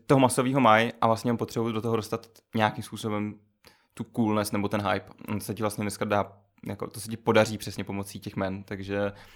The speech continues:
když tomu někdo věří a přesně tyhle ty, tohle bylo super, že tohle, eh, tyhle poslední kolaba jsou jakoby, jak to řeknu, designový, Post Malone zase jakoby přesně jakoby zacílí tam, kam,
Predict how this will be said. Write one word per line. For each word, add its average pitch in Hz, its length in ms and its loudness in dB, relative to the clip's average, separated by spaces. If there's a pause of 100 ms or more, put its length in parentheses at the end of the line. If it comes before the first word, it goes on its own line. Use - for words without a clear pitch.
(240)
když 107 240 -6
tomu 123 400 2
někdo 123 200 4
věří 113 320 2
a 113 60 4
přesně 113 320 -6
tyhle 107 220 -2
ty, 107 600 -4 (400)
tohle 113 180 2
bylo 110 120 2
super, 98 260 -6
že 101 100 -2 (280)
tohle, 110 240 0 (100)
eh, 101 600 0
tyhle 107 160 -4
poslední 104 400 -6
kolaba 101 260 -2
jsou - 180 -10 (100)
jakoby, - 240 -6 (720)
jak 98 100 -10
to 101 60 -10
řeknu, 98 200 -8
designový, 123 840 4
Post 113 240 -8
Malone 107 220 2
zase 101 160 -4
jakoby 101 180 -2
přesně 104 280 -6
jakoby 104 200 -2
zacílí 104 360 -4
tam, 104 220 2
kam, 101 440 -2